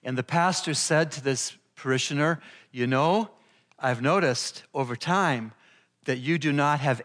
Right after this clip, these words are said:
any good works in your life. Are you really saved?" And the p-, man said, "Pastor, the thief on the cross didn't do any good works and he got to go to paradise."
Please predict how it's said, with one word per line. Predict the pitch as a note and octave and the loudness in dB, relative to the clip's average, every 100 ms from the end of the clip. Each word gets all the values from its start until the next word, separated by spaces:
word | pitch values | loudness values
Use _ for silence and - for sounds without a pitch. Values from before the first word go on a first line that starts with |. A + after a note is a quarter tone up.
| - | -2
any | F3+ G3+ | 0 0
good | C#3+ E3+ D3+ | 0 -2 0
works | C3+ A2 G#2+ - - | 2 0 0 -6 -6
in | C#3+ B2 | -4 -2
your | A#2 | 0
life. | A#2 A#2 G#2+ - - _ _ _ _ _ _ _ _ _ _ | 0 0 -2 -12 -16 _ _ _ _ _ _ _ _ _ _
Are | C3+ C3 | -2 0
you | B2+ | 0
really | B2 A2+ G#2+ | -2 -2 -2
saved?" | - B2 G#2 F#2+ A#2+ D3 _ _ _ _ _ _ _ _ _ _ _ _ _ _ _ _ | -6 -4 -4 -6 -12 -18 _ _ _ _ _ _ _ _ _ _ _ _ _ _ _ _
And | G3 F#3 | -8 -4
the | E3+ | -2
p-, | G3 F3 | -2 0
man | F#3 G3+ | 0 0
said, | G3 E3+ C#3+ | 2 0 2
"Pastor, | G3+ A3 G#3+ A#3 A#3+ G#3+ - - _ _ _ _ _ _ _ | 2 2 2 2 2 2 -6 -20 _ _ _ _ _ _ _
the | F3 D3+ | -2 0
thief | A#3 B3 A#3+ | 2 2 2
on | G3 | 2
the | F3 | 0
cross | - A#3 A3+ G3+ | 2 4 4 2
didn't | E3+ G#3+ G3 | 0 2 0
do | D#3+ G#3 G3+ | 2 2 4
any | F#3 F3+ D#3 | 2 0 2
good | F3+ D#3+ | 2 2
works | D#3 G3+ A3 - | 4 4 2 0
and | D3+ | 2
he | G#3 | 0
got | G#3 F3 D#3+ - | 2 2 0 -2
to | |
go | E3 G3+ | 0 2
to | G#3 | 2
paradise." | - B3 B3 F3+ B2 G#2+ - - | 2 2 4 4 2 -2 -10 -12